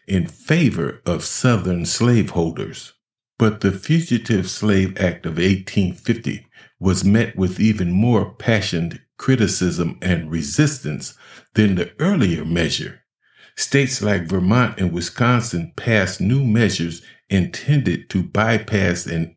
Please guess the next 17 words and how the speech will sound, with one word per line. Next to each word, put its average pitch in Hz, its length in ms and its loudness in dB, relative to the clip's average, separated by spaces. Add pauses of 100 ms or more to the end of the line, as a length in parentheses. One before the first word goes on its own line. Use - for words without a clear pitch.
(140)
even 107 460 2 (200)
nullify 85 840 0
the 76 160 -8
law, 78 440 -6 (460)
and 104 220 2 (120)
abolitionists 107 1040 2 (100)
redoubled 101 1040 0
their 98 280 0
efforts 90 560 -4
to 95 220 0
assist - 640 -2
runaways. 87 920 -2 (280)
The - 240 -2
Underground 98 840 2
Railroad 85 1000 0 (340)
was 82 300 -2
booming 110 800 0